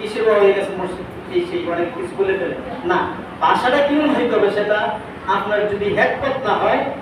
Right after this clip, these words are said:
তাহলে আপনার এই ভাষা বলার কোনো যোগ্যতা নাই। আপনাকে বলা হয় না যে দাওয়াত দেওয়ার বিষয়, বলা হয়েছে বাচন ভঙ্গি সুন্দর করতে হবে। আসলে নামাজটা পড়লে বলা হয় না, এই যে আজান দিতে যাইতেছে, মানে বাচন ভঙ্গি যেন নম্র হয়। বলে কি হয়?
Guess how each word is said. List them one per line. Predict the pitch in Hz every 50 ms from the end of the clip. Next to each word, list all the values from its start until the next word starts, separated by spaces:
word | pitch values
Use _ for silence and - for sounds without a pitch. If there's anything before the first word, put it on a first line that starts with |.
| - -
তাহলে | - 202 202 202
আপনার | 202 196 - - - 190 190
এই | 185 185 180
ভাষা | - 180 180 190 196 196
বলার | 190 190 190 190 190 190
কোনো | 190 196 185
যোগ্যতা | 180 - 214 220 220 214 - - 190 185
নাই। | 165 - - - - - -
আপনাকে | 180 - - - 208 196 196 202
বলা | 208 208 208 240 247 226
হয় | 214 208
না | 202 208
যে | 202 202 196
দাওয়াত | 185 190 185 185 185 185
দেওয়ার | 180 165 160 160
বিষয়, | 160 156 143 - - - - - - - - -
বলা | 202 202 208
হয়েছে | 202 - 208 226
বাচন | 226 226 - - - - 277 277 269 254
ভঙ্গি | - - 247 240 262 254
সুন্দর | 277 277 262 269
করতে | 254 - - - - -
হবে। | - - - - - - - - - - - - - 123 -
আসলে | - 156 160 165 180 180 151
নামাজটা | 147 143 - - - - - 185
পড়লে | 185 185 175 170
বলা | 165 165
হয় | 165 165 170 170
না, | 175 180 180
এই | 170 165 165
যে | 165
আজান | 160 160 170 170 170 170 170 170
দিতে | 160 156 160 165 165 165
যাইতেছে, | 170 170 170 175 170 - 170 151 139 - - - - - 165
মানে | 170 175
বাচন | 175 170 175 185 - - 226 226 202
ভঙ্গি | 196 190 196
যেন | 214 220
নম্র | 220 220 202 196 220 254 262 269 277
হয়। | 262 247 - - - - -
বলে | 214 233 254 226 233
কি | 277
হয়? | 285 277 262 254 - -